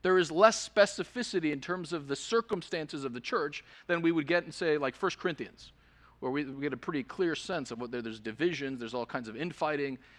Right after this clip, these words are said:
It's pretty clear why Paul is writing to them. That is less clear when it comes to the Ephesians. The letter is more, uh, general in nature, and that's perhaps just the, the time lapse that has occurred. Things have changed over the course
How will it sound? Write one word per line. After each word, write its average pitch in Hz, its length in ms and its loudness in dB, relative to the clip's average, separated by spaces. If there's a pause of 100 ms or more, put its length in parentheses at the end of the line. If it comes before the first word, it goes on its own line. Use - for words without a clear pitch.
(120)
It's - 140 -12
pretty 220 180 2
clear 190 240 6
why 147 220 6
Paul 165 260 2
is 131 100 0
writing 131 440 0
to 123 100 -8
them. 104 160 -10 (720)
That 165 160 4
is 147 100 2
less 180 320 6
clear 117 520 -4
when 131 120 -6
it 131 60 -8
comes 143 200 -2
to 135 60 -16
the 123 80 -4
Ephesians. 120 380 -6
The 117 100 -6
letter 131 280 0
is 117 120 -8
more, 131 260 -4 (380)
uh, 117 140 -8
general 175 540 2
in 127 80 -4
nature, 185 320 -2
and 131 80 -2
that's 196 120 -2
perhaps 147 380 -2
just - 240 -10
the, 139 220 -4
the 131 80 -4
time 196 420 -2
lapse 113 280 -4
that 117 100 -8
has 117 100 -10
occurred. 107 460 -6 (320)
Things 165 180 -4
have 143 160 -6
changed 156 420 -6
over 113 160 -4
the 110 80 -10
course - 440 -8